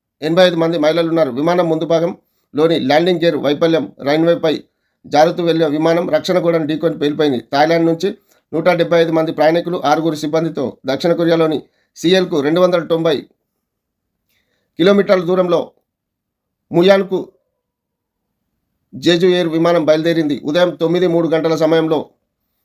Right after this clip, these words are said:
ముయాన్లోని దిగుతుండగా విమాన ప్రమాదం. ల్యాండింగ్లో గేర్ తెరుచుకోలేదు. దీంతో విమానం రన్వేపై జారుతూ నిప్పురవ్వలు రాజేస్తూ రక్షణ గోడ వైపు దూసుకెళ్లింది. వేగాన్ని నియంత్రించడం సాధ్యం కాలేదు. ఎదురుగా ఉన్న గోడను ఢీకొట్టి వెంటనే పేలిపోయింది.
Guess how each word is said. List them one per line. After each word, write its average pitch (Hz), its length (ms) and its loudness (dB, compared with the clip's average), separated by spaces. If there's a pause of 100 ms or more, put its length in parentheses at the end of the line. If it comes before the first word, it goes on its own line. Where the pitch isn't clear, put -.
(460)
ముయాన్లోని 175 500 2
దిగుతుండగా 165 840 -2
విమాన 165 260 0
ప్రమాదం. 165 580 -2 (140)
ల్యాండింగ్లో 170 560 2 (840)
గేర్ 170 160 2
తెరుచుకోలేదు. 170 540 -2
దీంతో 165 340 -2
విమానం 160 440 0
రన్వేపై 165 460 0
జారుతూ 156 400 0
నిప్పురవ్వలు 165 560 -2
రాజేస్తూ 151 440 0
రక్షణ 143 400 -4
గోడ 151 100 0
వైపు 143 240 -2
దూసుకెళ్లింది. 131 640 -4 (420)
వేగాన్ని 196 400 4
నియంత్రించడం 180 640 -2
సాధ్యం 170 320 -2
కాలేదు. 160 400 0
ఎదురుగా 180 320 2
ఉన్న 175 180 0
గోడను 170 320 0
ఢీకొట్టి 165 380 -4
వెంటనే 156 360 0
పేలిపోయింది. 151 600 -4